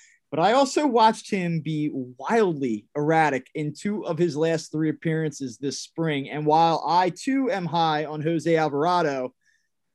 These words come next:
if he's not good, this bullpen all of a sudden starts to thin out a little bit because you go, "Hey,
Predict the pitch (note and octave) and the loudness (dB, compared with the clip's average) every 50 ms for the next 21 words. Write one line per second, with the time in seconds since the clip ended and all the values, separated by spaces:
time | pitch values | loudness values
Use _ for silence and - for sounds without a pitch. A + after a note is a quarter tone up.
0 | _ _ _ _ _ _ _ _ _ _ _ _ D3 C#3+ D3 - E3 A3+ C4 D4+ | _ _ _ _ _ _ _ _ _ _ _ _ -4 -4 -2 -2 0 2 2 2
1 | F4 E4+ E4+ D#4+ D4 C#4 G3 D#3 D3+ A3+ C4+ C#4 A#3 F#3+ E3 D3+ A3 A3+ - - | 2 0 0 2 2 0 0 0 2 2 4 6 6 6 6 2 -4 -6 -6 -4
2 | _ G#3+ C4 G4 F#4+ - - B3 G#3+ G3+ F#3+ F#3 F#3 F3+ - - G#3+ A3 G#3 F#3+ | _ 0 0 0 0 0 -2 0 0 0 -2 -6 -8 -6 0 2 2 2 2 2
3 | - - A3+ G#3 F#3 E3+ - - G#3 F#3 - - - D3 - _ G#3 F#3+ F3+ F#3+ | 2 2 2 2 0 -2 0 0 0 0 -2 -4 -12 -12 -4 _ 0 2 4 4
4 | G3+ G#3 G3 F3 D3 C#3+ C#3 C3 C3 B2+ B2+ C3+ C3+ C3+ _ D#3+ C#3+ - E3+ D3 | 4 4 4 4 2 2 0 0 -2 0 0 -2 -2 -2 _ -6 0 0 0 0
5 | C#3 E3+ D#3 F3 F3 E3 D#3 C#3+ F3 A3+ A#3+ E3 B2+ A2 G#2+ A2 G#2+ | 0 0 2 2 4 4 2 2 2 2 2 2 0 -2 -4 -6 -10